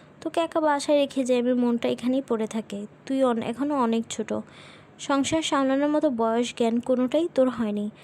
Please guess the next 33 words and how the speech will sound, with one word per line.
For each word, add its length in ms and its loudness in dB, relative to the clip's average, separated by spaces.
একা 200 0
বাসায় 440 0
কাজ 240 -2
করতে 280 0
গিয়ে 340 0
যদি 320 0
কোনো 180 0
সমস্যা 400 0
হয়, 40 2
তবে 240 0
কে 160 2
দেখবে 280 2
তোকে? 300 0
তোকে 440 2
এখন 280 -6
এইসব 340 2
নিয়ে 380 2
ভাবতে 340 -4
হবে 180 0
না। 160 -4
একান্তই 500 0
যদি 200 0
কাজ 240 -2
করতে 260 -4
ইচ্ছে 180 -6
করে, 180 -4
তবে 200 -6
সেটা 240 -4
শুক্রবারে, 540 -4
যখন 320 -4
আমি 180 0
বাসায় 360 -4
থাকবো। 340 -10